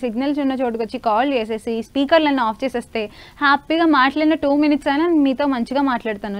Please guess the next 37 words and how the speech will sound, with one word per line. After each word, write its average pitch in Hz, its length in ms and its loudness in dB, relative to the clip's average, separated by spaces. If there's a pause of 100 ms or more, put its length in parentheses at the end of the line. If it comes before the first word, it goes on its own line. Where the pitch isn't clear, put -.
లేదు 247 340 2
అంటే 262 280 -2
disturbances 233 560 -4
వల్ల 262 200 0
call 220 240 4
cut 208 160 -2
అయిపోతుంది 202 360 -6
అనమాట. 190 280 -8 (520)
And 285 160 2
ఈరోజు 320 300 4
అయితే 311 160 -2 (100)
నేను 302 140 2 (140)
పప్పుచారు 269 600 2 (280)
with 254 280 -4
omelette, 220 440 -6 (280)
ఎవరికి 214 280 -6
చెప్పకండి, 214 500 -8 (680)
ఎందుకంటే 233 460 0 (160)
మరి 233 220 -2
omelette 214 300 -8
మరి 214 120 -14
Friday 196 300 -6
కదా, 196 140 -6 (100)
అందుకే 208 220 -8
నేను 196 160 -8
ఏదో 254 160 -8
తినేసాను, 226 440 -4
ఇంకా 196 140 -6 (160)
ఆకలేసేసింది. 208 600 -6 (440)
దానిది 240 340 0 (120)
మరి 226 180 -2 (100)
matter 220 300 -6
మా 220 120 -4
డాడీకి 220 240 -2
అయితే 247 200 -6
తెలియదండి, 226 400 -4
మా 220 60 -6